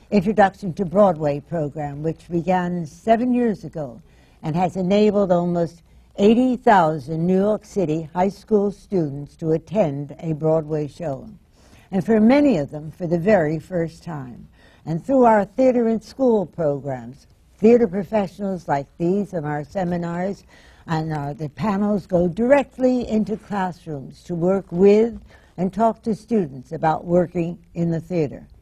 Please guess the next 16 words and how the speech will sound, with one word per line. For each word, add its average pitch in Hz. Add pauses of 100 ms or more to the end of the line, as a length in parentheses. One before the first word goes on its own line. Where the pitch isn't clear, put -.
(600)
In 180
addition, 208
we 170
have 160
our 156
hospital 151
program, 131
which 139 (380)
dates 190
back 180
to 160
World 180
War 170
Two 175
and 156
our 139